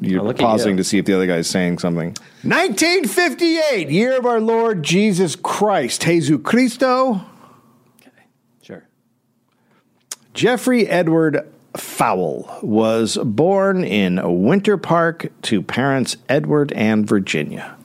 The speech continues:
Speaker 2: Okay.
Speaker 1: Now, Edward was in the Air Force,
Speaker 2: Okay.
Speaker 1: uh, at an Air Force base there in Florida.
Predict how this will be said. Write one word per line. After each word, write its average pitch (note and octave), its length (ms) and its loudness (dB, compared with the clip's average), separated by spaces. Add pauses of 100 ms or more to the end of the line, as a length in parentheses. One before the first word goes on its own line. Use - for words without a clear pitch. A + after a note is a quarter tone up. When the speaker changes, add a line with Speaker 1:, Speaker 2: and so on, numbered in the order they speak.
Speaker 2:
Okay. G#2+ 480 0 (1000)
Speaker 1:
Now, E3 120 2
Edward D4+ 380 0
was A3+ 180 0
in G3+ 120 2
the E3+ 100 2
Air C3 160 2
Force, F#3+ 460 0 (420)
Speaker 2:
Okay. G2 240 -2
Speaker 1:
uh, A#2 200 0
at G#2+ 160 4
an G#2+ 120 2
Air G#2 140 2
Force G2 240 0
base - 260 0
there G2+ 160 0
in F2 80 -2
Florida. D3 540 0